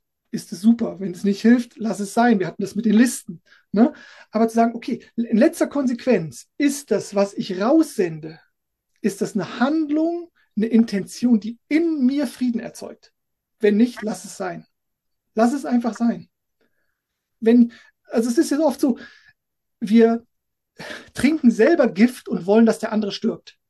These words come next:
Ne? Wir senden Gift aus, Unfrieden, und wollen, dass der andere dran zugrunde geht. Und das Gegenteil ist der Fall. All die Leute, die sich aufgeregt haben über ihre Freunde, über den Ex-Mann,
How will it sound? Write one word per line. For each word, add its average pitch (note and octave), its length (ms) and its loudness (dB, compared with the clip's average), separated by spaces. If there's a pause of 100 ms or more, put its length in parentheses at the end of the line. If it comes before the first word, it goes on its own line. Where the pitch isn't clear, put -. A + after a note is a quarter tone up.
(1300)
Ne? C#4+ 180 2
Wir A3 140 4
senden B3 340 2
Gift E4 340 2
aus, G3 300 -8
Unfrieden, G3+ 680 -6 (540)
und F3 180 -10
wollen, A#3 140 2
dass A#3 120 2
der B3+ 120 -10
andere A#3+ 200 -4
dran A#3+ 240 2 (160)
zugrunde F#3 400 -8
geht. - 300 -20 (1300)
Und - 140 -6
das - 100 -6
Gegenteil A#3+ 380 0
ist G#3 120 -10
der G#3 80 -10
Fall. E3+ 260 -18 (1200)
All D4 220 2
die D#4 100 0
Leute, B3 420 0
die F#3 100 -18
sich - 240 -14
aufgeregt A#3 440 -2
haben G#3 140 -4
über G3+ 120 -6
ihre F3+ 160 -6
Freunde, F#3 440 -8
über A#3 160 0
den A#3 140 0
Ex-Mann, E3+ 560 -10